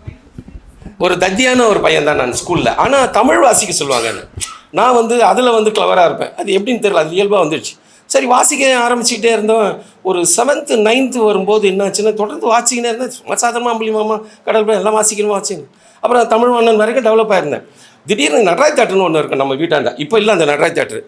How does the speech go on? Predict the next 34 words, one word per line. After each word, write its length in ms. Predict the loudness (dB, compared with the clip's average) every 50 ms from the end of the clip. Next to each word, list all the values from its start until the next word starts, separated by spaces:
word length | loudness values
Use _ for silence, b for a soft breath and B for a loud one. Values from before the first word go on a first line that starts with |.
| B B B B B
அந்த 140 | -4 0 0
நடராஜ் 300 | 0 2 2 2 2 2
தியேட்டருக்கு 320 | 2 2 2 2 2 2
முன்னாடி 240 | 2 2 2 2 2
நிறைய 360 | 0 2 2 2 2 2 2 4 4 4 4 4 2
புக்ஸுங்க, 440 | 0 0 0 0 0 0 2 2 4 4 4 2 2 0 0
பழைய 280 | -2 0 0 2 0 2
புக்குங்க, 380 | 0 0 -2 -2 0 0 2 2 0 0 B B B B B
ஆபாச 340 | -2 0 2 2 2 0 0
புத்தகம், 280 | -2 -4 -2 -2 -2 0
அது 180 | 2 2 2
இதுன்னு 260 | 4 4 2 2 2 2
நிறைய 140 | 2 0
போட்டிருப்பாங்க. 540 | 0 0 -2 -2 -2 -2 -2 -2 0 0 0 0 0 -2 B B B B
அவன் 240 | -2 0 2 2 2
மொழிபெயர்ப்பு 540 | 2 2 2 2 2 2 0 0 0 0 -2
புக்குங்க 300 | 0 -2 -2 0 0 0
நிறைய 280 | 0 0 0 0 0 -2
இருக்காங்க. 320 | -2 -2 -4 -6 -8 -10 -14 -20 B B B B B B
அப்ப 180 | -2 0 2 2
எங்க 140 | 2 2
மாமா 300 | 2 2 2 2 2 2 2
அதை 140 | 2 2 0
எடுத்துட்டு 300 | -2 -2 -2 -2 0 0
வருவாரு. 200 | 0 2 2 2
அதுல 260 | 2 0 0 -2 -2
வந்து 260 | -2 -2 0 2 2 4 4 2 0 -4 -6 B B B B -12
இந்த, 180 | -8 -2 0 0 0 0 -4 -8 -8
அஹ், 440 | -6 -4 -2 -2 -2 -2 -4 -4 -4 -4
லில்லி 280 | -4 -2 -2 -2 -2
புட்க 360 | -4 -6 -8 -6 -2 -2 -2 0
சின்ன 240 | 0 0 0 0 0
கதைகள், 420 | 0 -2 -2 -2 -2 -4 -2 0
அப்புறமா 420 | 0 0 0 -2 -2 -2 0 0